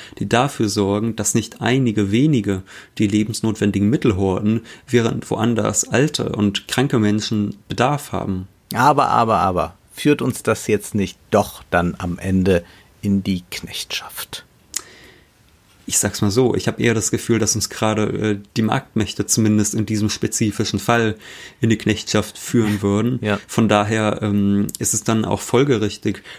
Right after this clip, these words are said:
Speaker 1: dass diese Ideologie jetzt gerade so ein bisschen auf den Kopf gestellt wird, dass, ähm, quasi selbst Liberale gerade Zweifel haben, ob das wirklich gerade alles so läuft, äh, so läuft, wie es laufen sollte.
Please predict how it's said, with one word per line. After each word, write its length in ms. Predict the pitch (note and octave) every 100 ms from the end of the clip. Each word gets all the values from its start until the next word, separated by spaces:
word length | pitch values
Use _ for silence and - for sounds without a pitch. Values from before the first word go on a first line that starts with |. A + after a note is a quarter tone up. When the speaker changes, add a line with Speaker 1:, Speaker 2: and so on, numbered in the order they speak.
| -
Speaker 1:
dass 180 | A2
diese 220 | - G#2 G#2+
Ideologie 720 | G2+ A2 G2+ G2 A#2 B2+ A#2 - -
jetzt 300 | - A2+ -
gerade 220 | - G#2+ G#2
so 80 |
ein 100 | G2+
bisschen 280 | G2 C3+ F#3+
auf 140 | - -
den 220 | A2+ A2
Kopf 260 | E3 -
gestellt 500 | - G2 - G#2 G2+
wird, 360 | A2+ A#2+ D3 - - -
dass, 240 | - A2 -
ähm, 640 | A#2+ G#2+ G#2 G2+ G2+ G#2 -
quasi 640 | - G2+ G#2 G#2 G#2+ G#2 - -
selbst 480 | A2 A#2 A#2 -
Liberale 640 | A#2 G#2+ G#2 F#2+ A2 C#3+ A2
gerade 300 | - G2+ G2+
Zweifel 500 | - A2 A#2 B2 G#2
haben, 200 | G#2 G#2
ob 220 | G2+ -
das 240 | G#2 - C3+
wirklich 360 | D3+ A#2 -
gerade 280 | - G2+ -
alles 240 | G#2 G2+
so 80 | -
läuft, 640 | G2+ G2 G2+ A#2 A#2 - - - - - -
äh, 200 | G#2 -
so 120 | A2
läuft, 240 | G#2+ A#2
wie 60 | A#2
es 120 | -
laufen 300 | G#2 G#2 G#2
sollte. 480 | G2 G#2+ A2 C3